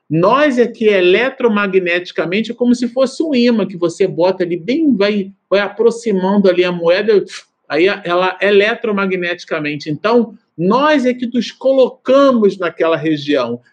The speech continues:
Nesse sentido, o umbral, a, ou seja, a passagem,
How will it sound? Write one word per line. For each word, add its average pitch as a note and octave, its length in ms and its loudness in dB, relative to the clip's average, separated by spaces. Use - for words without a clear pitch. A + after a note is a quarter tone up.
Nesse A3 360 0
sentido, G3 800 0
o G#3 200 2
umbral, G3 800 2
a, D3 260 -8
ou D#3 160 2
seja, C3 540 -2
a F3+ 80 -4
passagem, F#3 960 -4